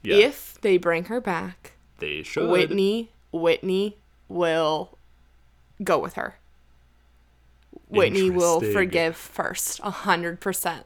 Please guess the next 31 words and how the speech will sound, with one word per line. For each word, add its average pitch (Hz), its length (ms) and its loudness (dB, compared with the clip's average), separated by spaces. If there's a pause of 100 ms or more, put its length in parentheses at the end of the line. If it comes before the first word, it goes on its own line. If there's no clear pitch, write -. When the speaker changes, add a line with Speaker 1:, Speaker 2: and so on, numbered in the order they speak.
Speaker 2:
That's 170 220 -2
my 190 80 -2
prediction. 170 520 -8 (1300)
Speaker 1:
Based 107 380 -2
on 95 520 -2 (100)
what, 92 500 -6
like, 87 200 -10
how 80 500 -6 (880)
Speaker 2:
I 98 140 0
Speaker 1:
Lisa 104 180 -2
Speaker 2:
th- 98 100 -4
Speaker 1:
and 95 80 -10
Meredith 92 420 -4
and 95 120 -8
Heather 82 340 -8
seem 82 320 -10
to 92 120 -14
kind 80 280 -12
of 80 120 -16
all 73 260 -12
be 76 320 -18
getting 78 260 -12
along 73 460 -14 (180)
a 90 80 -14
little 90 300 -8
too 95 180 -12
well. 87 400 -10 (480)
Speaker 2:
Yeah, 214 480 2
and 196 400 2
she 214 420 -2
wronged 196 640 2